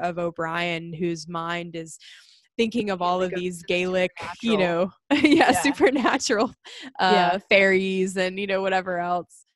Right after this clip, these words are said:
Speaker 2: He's representing two kinds of Christians in, in these two characters. Have you read The Ball and the Cross?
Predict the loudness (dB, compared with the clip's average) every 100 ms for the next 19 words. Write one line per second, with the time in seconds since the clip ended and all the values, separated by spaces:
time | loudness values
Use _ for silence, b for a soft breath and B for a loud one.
0 | _ -4 0 0 0 0 0 -2 -4 -4
1 | -6 -4 -4 -4 -6 -6 -8 -12 -10 -4
2 | -4 -4 -6 -2 -2 -2 -6 -4 -2 -2
3 | -4 -8 _ -6 -2 0 -2 -4 -6 -2
4 | -2 -4 -6 -8 -8 -10 b b b b
5 | b 0 2 4 4 4 4 4 6 4
6 | 2 0 -2 -4 -8